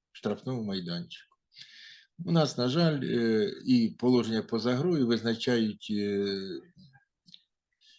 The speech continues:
ну, вирішальні бувають моменти, коли за положення, з неправильно визначеного положення поза грою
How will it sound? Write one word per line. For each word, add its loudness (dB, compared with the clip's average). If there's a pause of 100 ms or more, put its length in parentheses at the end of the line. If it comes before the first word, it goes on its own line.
(460)
ну, -8 (1000)
вирішальні 6
бувають 2
моменти, -2
коли 2 (540)
за 2
положення, 0
з -10
неправильно 4
визначеного 2
положення 0
поза 0
грою 2